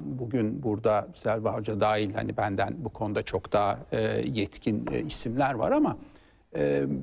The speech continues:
ben de kısa bir yorumda bulunmak isterim. E, bugün Türk ekonomisine baktığımız zaman Türk ekonomisinde s-, yaşanan sorunların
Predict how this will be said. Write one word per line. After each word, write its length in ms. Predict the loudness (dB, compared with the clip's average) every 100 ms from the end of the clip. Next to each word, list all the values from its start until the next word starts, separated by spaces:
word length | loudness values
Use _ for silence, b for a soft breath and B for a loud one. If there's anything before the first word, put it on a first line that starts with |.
| -4 -2
ben 200 | 0 2
de 60 |
kısa 300 | -2 0 0
bir 60 | 2
yorumda 420 | 2 2 2 0
bulunmak 340 | 0 2 2 -2
isterim. 440 | -4 0 0 -2 -10 -6
E, 320 | -2 -2 -2 -4 -8 -2
bugün 220 | 2 2
Türk 260 | 2 0 0
ekonomisine 600 | 2 2 2 0 0 0
baktığımız 540 | -2 0 2 2 0
zaman 280 | -2 -2 -4
Türk 280 | -4 -4 -2
ekonomisinde 720 | 0 0 0 -2 0 2 2
s-, 180 | -2 -12 -4
yaşanan 640 | -2 0 0 2 4 2
sorunların 920 | 0 2 4 4 4 4 4 4 2